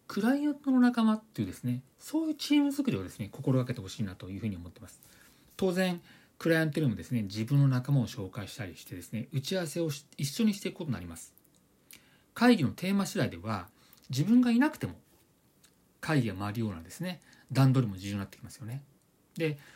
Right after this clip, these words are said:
このようなですね、信頼のおける人とかっていうのは、百とか二百とか三百とかいったですね、いう必要全くなくてですね、えー、数人でいいかなというふうに思います。ここでもミニマム思考とですね、エッセンス思考を持ってですね、げ-、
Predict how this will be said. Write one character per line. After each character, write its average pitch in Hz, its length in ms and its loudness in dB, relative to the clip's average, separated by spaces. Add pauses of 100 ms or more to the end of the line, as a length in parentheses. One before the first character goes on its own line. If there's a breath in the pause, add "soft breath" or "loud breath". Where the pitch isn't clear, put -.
(160 loud breath)
こ - 160 -4
の 208 80 4
よ 302 140 2
う 302 40 -6
な 180 80 2
で 104 80 -2
す - 80 -16
ね、 113 120 -2
信 170 300 -4
頼 175 140 -4
の 170 100 -4
お 160 60 -4
け 175 100 -6
る 165 80 -2
人 160 180 -6
と 156 80 -10
か 101 80 -12
っ - 40 -12
て - 160 -16
い - 20 -10
う 95 60 -14
の 107 60 -10
は、 101 180 -10 (260 loud breath)
百 - 280 -6
と - 140 -4
か 131 100 -4
二 107 140 -2
百 113 160 -8
と 117 100 -12
か - 80 -14
三 151 240 -6
百 - 160 -6
と - 100 -12
か - 100 -20
い 87 40 -16
っ - 20 -20
た - 160 -18
で 87 60 -14
す - 100 -20
ね、 92 160 -14 (420)
い 156 80 -2
う 151 260 0
必 - 240 -4
要 151 40 4
全 135 180 4
く 156 240 -8
な 175 100 -4
く - 60 -16
て - 100 -12
で - 120 -16
す - 100 -20
ね、 98 200 -8 (480 loud breath)
え 123 160 0
ー、 - 20 2
数 165 260 -2
人 165 140 0
で 165 100 -2
い 175 100 -2
い 151 60 -6
か 113 120 -4
な 104 140 -4
と 101 180 -16 (180)
い 127 80 -2
う 123 40 2
ふ 127 40 -2
う - 20 0
に 113 80 0
思 92 80 -8
い 92 40 -14
ま 90 80 -16
す。 - 160 -20 (540)
こ - 80 -20
こ 170 120 0
で 170 60 0
も 165 360 0 (460 soft breath)
ミ 123 100 6
ニ 131 100 6
マ 127 100 4
ム 127 60 4
思 120 80 2 (160)
考 98 140 -10
と - 100 -20
で 90 100 -14
す - 160 -18
ね、 - 80 -14
エ 123 60 -6
ッ 123 40 -4
セ - 200 -6
ン 147 100 2
ス - 180 -4
思 123 120 -2
考 107 40 -2
を 101 40 -6
持 127 120 -4
っ - 20 -8
て 139 120 -6
で 95 80 -8
す - 100 -16
ね、 120 200 -8 (260)
げ-、 175 200 -10